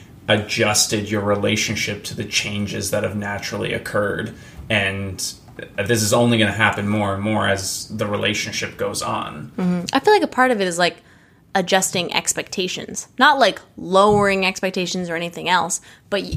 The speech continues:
Speaker 2: if you have an expectation, I'm gonna keep running with your cowgirl analogy here.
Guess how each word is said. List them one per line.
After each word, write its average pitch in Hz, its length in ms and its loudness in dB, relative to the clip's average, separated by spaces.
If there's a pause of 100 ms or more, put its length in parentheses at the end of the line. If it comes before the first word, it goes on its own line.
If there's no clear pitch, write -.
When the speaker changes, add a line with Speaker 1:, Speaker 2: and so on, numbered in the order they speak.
Speaker 2:
if 202 160 -4
you 208 100 -2
have 262 280 4
an 202 100 2
expectation, 185 800 -2
I'm 202 140 -4
gonna 226 120 2
keep 185 240 -10
running 175 320 2
with 156 140 -6
your - 100 -6
cowgirl 170 760 0 (140)
analogy 160 560 -2
here. 175 300 -8